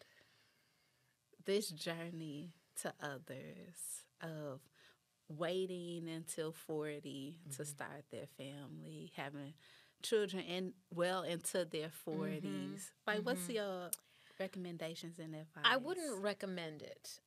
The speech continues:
Speaker 2: Uh, and that's not to say that it's not working for me or it didn't work for me.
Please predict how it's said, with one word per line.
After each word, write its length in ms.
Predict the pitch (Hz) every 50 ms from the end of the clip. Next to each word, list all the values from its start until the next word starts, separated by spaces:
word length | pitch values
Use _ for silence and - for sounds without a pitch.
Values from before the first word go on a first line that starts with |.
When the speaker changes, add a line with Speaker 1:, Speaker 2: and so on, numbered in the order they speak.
| -
Speaker 2:
Uh, 200 | - 190 190 190 190 -
and 160 | 226 233 226
that's 180 | 233 240 262 254
not 220 | 262 254 247 240
to 100 | - 226
say 500 | - - - 226 208 196 190 190 185 185 180
that 200 | 170 180 175 170 -
it's 200 | - 196 196 -
not 280 | 208 208 196 185 165 175
working 380 | 175 175 175 165 - 190 180
for 160 | 175 - - 185
me 300 | 185 180 170 165 - -
or 100 | 175 180
it 140 | 175 170 175
didn't 320 | 160 180 175 170 170 165 160
work 220 | 165 160 151 -
for 160 | - - 160 160
me. 360 | 156 151 127 143 - -